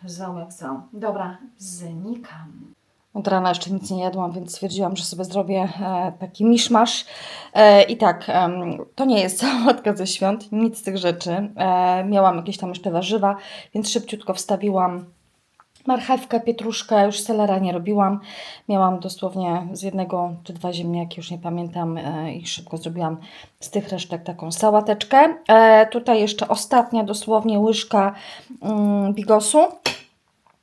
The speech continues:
Dzisiaj bez chleba, więc, e, ostatni tutaj mój, e, robiony taki, zobaczcie, cieniutki, mm, krokiecik, jajeczniczka. No i ostatni pomidor śliwkowy,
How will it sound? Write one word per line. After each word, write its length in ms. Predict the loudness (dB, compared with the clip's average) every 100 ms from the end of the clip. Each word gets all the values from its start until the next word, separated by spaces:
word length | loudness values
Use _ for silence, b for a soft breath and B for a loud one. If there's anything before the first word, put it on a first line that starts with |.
| -14 -8
Dzisiaj 260 | -6 -2 -2
bez 200 | -2 6
chleba, 540 | 6 8 6 4 -4 -6 -4
więc, 380 | -4 -4 -6 -4
e, 180 | -2
ostatni 520 | -4 -6 -4 -4 -4 -6
tutaj 320 | -6 -4 -2
mój, 420 | -2 -2 -4 -6
e, 300 | -4 -2 -2
robiony 580 | -4 -4 -4 -2 -4 -6 B B B B
taki, 460 | 0 2 0 -8 -10 -14 -12
zobaczcie, 440 | -8 -6 -8 -10
cieniutki, 800 | -4 -2 -2 -4 -10 -12 -10 -10 -14 b b b b b b -10
mm, 880 | -8 -6 -8 -8 -6 -6 -6 -6 -6
krokiecik, 840 | -6 -2 -4 -2 -4 -4 -8 -18 _ _ -6
jajeczniczka. 920 | -4 -4 -6 -6 -8 -8 -8 -8 -8 B B B B B -8
No 140 | -6
i 100 | -6
ostatni 440 | -10 -12 -12 -10 -10
pomidor 600 | -8 -8 -6 -4 -6 -6
śliwkowy, 720 | -10 -10 -10 -10 -8 -8 -10